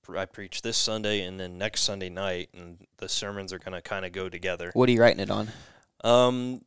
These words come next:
Speaker 1: the title of this week's is The Last Words of the Dying Christ, and it's really a, a sermon focusing on his crucifixion
Speaker 2: Okay.
Speaker 1: and the,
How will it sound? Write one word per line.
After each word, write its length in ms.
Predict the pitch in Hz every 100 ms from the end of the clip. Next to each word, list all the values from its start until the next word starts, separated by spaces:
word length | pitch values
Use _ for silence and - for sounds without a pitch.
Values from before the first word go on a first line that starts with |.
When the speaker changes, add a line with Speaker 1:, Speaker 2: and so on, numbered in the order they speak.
| -
Speaker 1:
the 440 | 117 117 120 120
title 520 | - 139 139 139 135 -
of 280 | 120 120
this 260 | 117 131 -
week's 340 | 131 135 - -
is 400 | 117 113 110 -
The 200 | - 104
Last 420 | 107 120 131 -
Words 400 | 117 120 123 120
of 120 | 104
the 80 | 101
Dying 340 | 104 107 120
Christ, 640 | 117 110 104 113 - - - -
and 360 | 98 95 95 92
it's 220 | 92 -
really 500 | 107 104 101 95 92 -
a, 300 | 92 92 - -
a 260 | 90 92 90
sermon 440 | - 104 95 90
focusing 600 | - 98 - 95 - 90
on 380 | - 87 87 87
his 340 | 87 87 87
crucifixion 680 | - 90 - - 87 - 80 - _ -
Speaker 2:
Okay. 200 | - 202 -
Speaker 1:
and 440 | 90 90 87 90 _ _
the, 240 | - 87